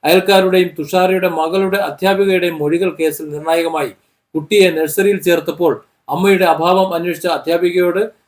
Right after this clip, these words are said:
അവർ കിടപ്പ് രോഗിയാണെന്ന് പറഞ്ഞിരുന്നു. അമ്മയുടെ പേര് തുഷാര എന്നതിന് പകരം രണ്ടാം പ്രതിയായ ഭർത്തൃ മാതാവിന്റെ പേരാണ്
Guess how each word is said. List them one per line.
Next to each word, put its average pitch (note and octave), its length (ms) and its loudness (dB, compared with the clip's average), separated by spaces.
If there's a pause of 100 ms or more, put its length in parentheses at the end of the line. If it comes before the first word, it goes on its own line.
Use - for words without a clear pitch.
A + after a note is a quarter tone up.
(140)
അവർ E3+ 160 2
കിടപ്പ് E3 440 -2
രോഗിയാണെന്ന് F3+ 420 4
പറഞ്ഞിരുന്നു. D3+ 540 -2 (160)
അമ്മയുടെ E3+ 340 -2
പേര് E3 280 -2 (100)
തുഷാര E3+ 320 -2
എന്നതിന് E3 380 -6
പകരം D#3 380 -4 (400)
രണ്ടാം F3+ 380 4
പ്രതിയായ F3 380 0
ഭർത്തൃ D3 340 -6
മാതാവിന്റെ E3+ 460 0
പേരാണ് E3 600 0